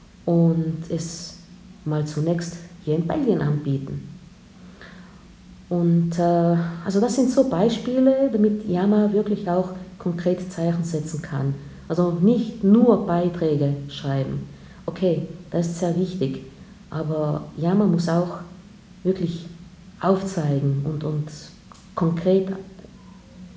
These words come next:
zu den Leuten gehen, zu den Tieren und anfangen, Gutes zu machen.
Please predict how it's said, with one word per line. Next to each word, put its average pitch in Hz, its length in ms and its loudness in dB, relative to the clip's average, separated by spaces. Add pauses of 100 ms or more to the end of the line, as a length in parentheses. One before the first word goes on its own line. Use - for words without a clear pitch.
zu 240 180 0
den 208 160 6
Leuten 175 360 2
gehen, 175 240 0
zu - 140 -4
den 185 240 0
Tieren 185 500 2 (520)
und 170 260 2 (280)
anfangen, 165 580 0 (320)
Gutes 170 440 0
zu 156 100 -8
machen. 139 480 -4